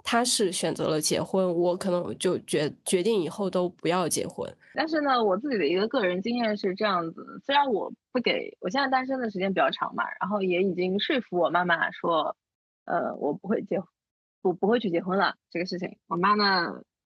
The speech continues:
Speaker 2: 嗯，表面上 <laughs> 说接受了，至少口头上是接受了。嗯，我会觉得，但是如果你跟，你在跟大人沟通的时候，你把这个事情说得特别真诚，然后你说：“嗯，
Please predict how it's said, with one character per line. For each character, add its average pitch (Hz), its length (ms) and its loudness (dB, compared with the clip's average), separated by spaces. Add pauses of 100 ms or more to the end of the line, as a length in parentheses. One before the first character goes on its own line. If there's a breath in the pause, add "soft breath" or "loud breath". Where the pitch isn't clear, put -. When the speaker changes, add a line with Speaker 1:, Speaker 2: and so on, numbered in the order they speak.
(200)
Speaker 2:
嗯， 170 120 -4
表 165 140 2
面 233 160 4
上 180 320 2
<laughs> 202 120 4
说 202 180 0
接 202 180 0
受 208 180 0
了， 175 160 2
至 214 120 -6
少 170 240 0 (200 loud breath)
口 170 160 0
头 151 120 2
上 233 180 2
是 220 80 -2
接 156 140 0
受 120 160 -4
了。 - 140 -6 (440)
嗯， 175 540 -2 (880)
我 220 220 2
会 392 200 4
觉 240 200 2
得， 254 320 2 (220)
但 294 140 0
是 277 60 -2
如 262 100 0
果 302 120 2
你 240 120 -2
跟， 214 260 -2
你 196 80 0
在 240 120 -2
跟 277 140 -4
大 254 220 6
人 202 140 0
沟 214 140 0
通 233 180 -6
的 220 140 -4
时 190 100 -6
候， 185 420 -4 (300)
你 220 160 -2
把 208 180 4
这 226 100 -2
个 233 100 0
事 247 140 -10
情 196 380 -4
说 240 160 -6
得 220 80 -2
特 220 100 -18
别 226 120 -2
真 262 220 -6
诚， 165 320 -6 (280 soft breath)
然 202 120 0
后 233 60 2
你 208 140 2
说 214 300 0 (320)
：“嗯， 196 480 0